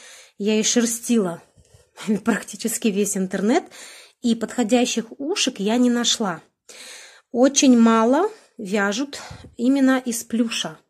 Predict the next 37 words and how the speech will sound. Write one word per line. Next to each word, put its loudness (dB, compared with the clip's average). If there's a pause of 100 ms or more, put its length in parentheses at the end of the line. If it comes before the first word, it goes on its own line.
(200)
В -8
основном 0
вяжут -4
из -8
Alize -8
Puff. -8 (1000)
Ну 2
вот, -6 (120)
у -8
меня -4
поступил -8
заказ -2
из -4
плюша, 0 (120)
пришлось -2
что-то -6
тут -10
как-то -8
придумывать, 0
и 0
вот -2
решила 0
вот -4
проэкспериментировать. -4
Ушки, -10
в -14
принципе, -4
получились -8
хорошие, -6
нормальные. -6 (540)
Поэтому, 4
ков-, -4
кому 4
интересны -2
именно -4
такие -4
ушки, -4